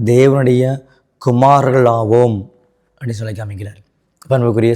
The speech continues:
சகோதரிகளே, என்ன கேள்வி கேட்டாங்க? நம்முடைய ஆண்டவராகிய இயேசு எப்பொழுது கிறிஸ்துவானார்?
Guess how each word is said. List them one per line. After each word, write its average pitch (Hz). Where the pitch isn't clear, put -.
சகோதரிகளே, 117
என்ன 131
கேள்வி 127
கேட்டாங்க? 120
நம்முடைய 120
ஆண்டவராகிய 127
இயேசு 135
எப்பொழுது 131
கிறிஸ்துவானார்? 113